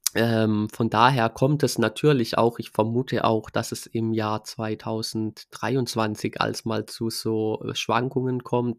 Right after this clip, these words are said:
da ich natürlich, ähm,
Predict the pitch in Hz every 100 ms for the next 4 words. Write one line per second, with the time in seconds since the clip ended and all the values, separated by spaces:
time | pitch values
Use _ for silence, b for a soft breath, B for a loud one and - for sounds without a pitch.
0 | _ 110 110 110 B B B B - 123
1 | - - 113 113 - 120 117 117 117 -
2 | - 113 110 110 113 123